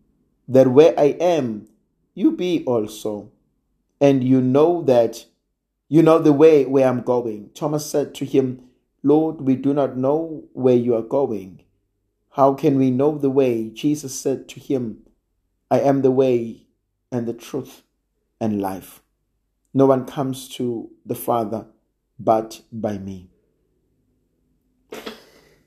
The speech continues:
I love this concept. Let not your hearts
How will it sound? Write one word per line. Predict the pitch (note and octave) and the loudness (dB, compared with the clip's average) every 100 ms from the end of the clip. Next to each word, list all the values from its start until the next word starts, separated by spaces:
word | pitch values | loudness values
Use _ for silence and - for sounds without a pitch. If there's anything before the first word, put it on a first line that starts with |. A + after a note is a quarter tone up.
| _ _ - | _ _ -2
I | D#3 | 4
love | D3+ D3 | 4 2
this | B2 | -2
concept. | - C#3+ B2+ - A2+ - - - - | -12 -10 -10 -12 -14 -16 -20 -20 -10
Let | B2+ C#3 C3+ | -2 -2 0
not | C#3 C3+ | -4 -2
your | D3+ B2+ | -4 -4
hearts | B2 D3 B2 A2+ - - - | -6 -4 -4 -4 -12 -16 -18